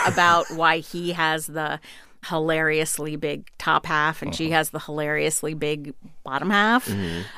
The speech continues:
Speaker 2: You know, it's like he's got the, he's got the heavy lifting shoulders, she's got the giant birthing hips. <laughs> It's like, it's a,
Speaker 3: Yep.
Speaker 2: it's a,
Speaker 3: Yep.
Speaker 2: it's a, there's a visual, you know, c-,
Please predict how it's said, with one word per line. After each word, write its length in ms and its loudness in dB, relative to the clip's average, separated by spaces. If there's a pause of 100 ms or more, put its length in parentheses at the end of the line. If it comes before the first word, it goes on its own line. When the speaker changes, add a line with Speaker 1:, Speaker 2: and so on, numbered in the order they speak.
Speaker 2:
You 120 -2
know, 160 4
it's 140 -2
like 140 2
he's 260 6
got 220 4
the, 200 2 (320)
he's 160 4
got 140 4
the 80 2
heavy 220 2
lifting 280 0
shoulders, 460 0
she's 260 2
got 200 4
the 60 0
giant 380 2
birthing 340 2
hips. 300 -6
<laughs> 100 2
It's 80 -4
like, 180 0
it's 140 4
a, 160 8
Speaker 3:
Yep. 180 8
Speaker 2:
it's 400 4
a, 40 -6
Speaker 3:
Yep. 140 2
Speaker 2:
it's 280 6
a, 40 6
there's 340 4
a 60 4
visual, 840 2
you 100 -10
know, 280 -4
c-, 60 -16